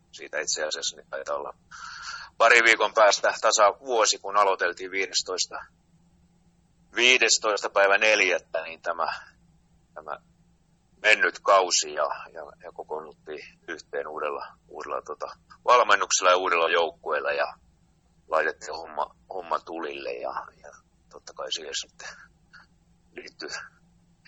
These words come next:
kevät ja kesä ja, ja siihen oikeastaan se perus-, perustyön tekeminen ja toimintatapojen löytäminen ja, ja sit semmonen yhteistä, yhteistä todellisuutta, miten, mitä pitää harjoitella ja mitä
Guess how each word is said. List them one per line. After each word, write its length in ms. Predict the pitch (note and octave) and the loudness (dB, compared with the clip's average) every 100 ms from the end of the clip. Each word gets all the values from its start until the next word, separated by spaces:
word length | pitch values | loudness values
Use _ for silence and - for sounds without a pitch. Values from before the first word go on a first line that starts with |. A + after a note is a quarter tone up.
| - - | -14 0
kevät 320 | A#2 B2 G#2 | 2 4 4
ja 120 | A2 | 4
kesä 320 | - A2 G#2 | 4 4 6
ja, 360 | G2+ F2+ F2+ E2+ - - | 6 6 4 4 0 -10
ja 180 | F2+ E2 | -8 -6
siihen 260 | - E2+ - _ _ _ _ - - - - | -6 -8 -10 _ _ _ _ -20 -18 -20 -16
oikeastaan 440 | B1+ - D#2+ - D#2+ | -16 -10 -8 -6 -6
se 120 | - - - _ _ _ - - | -6 -12 -20 _ _ _ -20 -6
perus-, 480 | G2 G2 F2+ - - - | 2 2 2 -2 -4 -8
perustyön 540 | F#2+ F2+ - G2 F2 | -2 0 0 -2 -8
tekeminen 540 | - F#2 F#2 D#2+ D#2+ D#2+ | -2 -2 -2 -4 -4 -6
ja 80 | D#2 | -2
toimintatapojen 880 | F2 E2+ E2 D2+ D2+ C#2+ - D2 D#2+ | 0 -2 -4 -12 -8 -8 -6 -6 -4
löytäminen 600 | D#2 D2 D2 C#2+ C2 - _ _ _ _ - | -4 -4 -8 -10 -16 -16 _ _ _ _ -20
ja, 200 | - C#2 | -18 -16
ja 140 | D#2+ D#2 | -14 -12
sit 140 | D2 - | -10 -10
semmonen 240 | D2+ D2+ | -10 -14
yhteistä, 500 | C2+ - D2+ - - _ | -14 -12 -8 -8 -10 _
yhteistä 460 | F2+ - E2 - D2+ - _ _ _ _ _ _ _ _ _ _ _ _ _ _ _ - | -12 -8 -6 -6 -8 -14 _ _ _ _ _ _ _ _ _ _ _ _ _ _ _ 0
todellisuutta, 720 | B2 B2 A#2 A2+ A2+ G#2+ - | 2 4 4 4 0 -2 -6
miten, 240 | A2 - G2+ | -6 -4 -2
mitä 220 | G2+ G2 | -2 -6
pitää 280 | G2 F#2+ F#2 | 0 4 6
harjoitella 640 | F#2+ F2+ E2 E2+ E2+ D#2+ | 6 4 0 -2 2 2
ja 140 | E2 | 2
mitä 440 | E2 E2+ E2 - | -2 -2 -2 -2